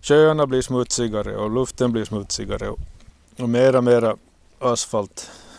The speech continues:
sprids ut över naturen och sånt där. Så det tycker jag är lite beklämmande.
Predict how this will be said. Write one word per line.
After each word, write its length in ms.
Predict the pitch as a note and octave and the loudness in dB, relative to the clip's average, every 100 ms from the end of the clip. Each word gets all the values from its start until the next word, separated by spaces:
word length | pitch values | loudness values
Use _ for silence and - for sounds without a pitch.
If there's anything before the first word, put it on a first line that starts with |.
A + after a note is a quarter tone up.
| - - - | -20 -20 -18
sprids 420 | - - G#2 F#2+ | -16 -4 -4 -2
ut 220 | A2 G2+ G2 | -4 -4 -4
över 140 | G2 | -6
naturen 520 | G2+ F#2 G2 F2+ G2+ | -8 -8 -8 -10 -10
och 60 | - | -12
sånt 180 | - G#2+ | -12 -12
där. 100 | - | -12
Så 80 | A2 | -8
det 120 | A2+ | -6
tycker 240 | A2 - | -8 -8
jag 60 | G#2 | -6
är 60 | G2 | -6
lite 120 | G2 | -6
beklämmande. 580 | G2 G2 F#2 F#2+ F#2 | -8 -6 -6 -10 -18